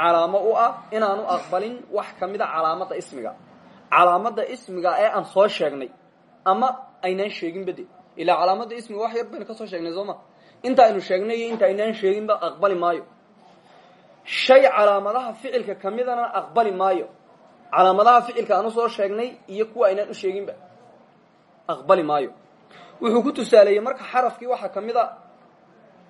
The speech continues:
wax muttafaqa iyo wax mukhtalafa. Qaybta muttafaqa wuxuu ku tusaaleeyey waa hal iyo bal buu ku tusaaleeyey.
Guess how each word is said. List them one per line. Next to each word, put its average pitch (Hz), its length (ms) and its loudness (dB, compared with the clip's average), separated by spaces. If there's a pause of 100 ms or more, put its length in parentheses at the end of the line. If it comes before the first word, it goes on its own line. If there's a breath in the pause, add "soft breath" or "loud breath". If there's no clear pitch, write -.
wax 226 180 4
muttafaqa 208 560 -2
iyo 220 120 8
wax - 140 4
mukhtalafa. 160 460 0 (840 soft breath)
Qaybta 247 240 6
muttafaqa 226 480 4
wuxuu 233 180 -4
ku 240 120 -14
tusaaleeyey 185 420 -4
waa 180 180 0
hal 226 240 2 (440)
iyo 190 200 -2 (120)
bal 240 140 -2
buu 190 120 -14
ku 185 80 -20
tusaaleeyey. 131 360 -10